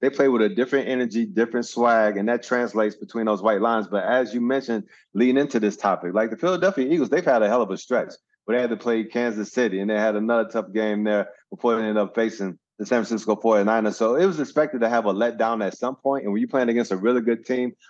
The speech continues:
like the Niners, who have been going back and forth with them on social media and then on each other's text messages and things like that because of the relationships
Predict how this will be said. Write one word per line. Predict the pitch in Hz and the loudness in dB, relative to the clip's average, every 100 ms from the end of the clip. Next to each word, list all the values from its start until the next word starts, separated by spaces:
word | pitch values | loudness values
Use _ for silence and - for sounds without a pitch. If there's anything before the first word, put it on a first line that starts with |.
| - | -2
like | 120 123 | 0 2
the | 98 | 0
Niners, | 104 127 135 143 143 _ _ | 2 2 2 0 -4 _ _
who | 117 | 0
have | 127 | 2
been | 113 113 110 | 2 0 2
going | 120 131 110 | 2 2 2
back | 120 127 | 0 0
and | 117 | -2
forth | 131 135 | -2 -2
with | 117 | -2
them | 123 123 | -2 -2
on | 113 | -2
social | - 127 123 113 | -2 -4 -2 -4
media | 107 131 131 | 0 0 0
and | 120 | 0
then | 117 117 | 0 0
on | 110 113 | 0 0
each | 120 131 | -2 0
other's | 123 110 | 0 -2
text | - 135 - | -4 -4 -2
messages | 131 117 | -2 -2
and | 117 | -2
things | 120 123 123 | 0 0 2
like | 123 120 | 2 2
that | 127 | 0
because | 113 127 | 0 -4
of | 113 | 0
the | |
relationships | 104 117 120 113 131 123 | 0 0 -2 -6 -4 -4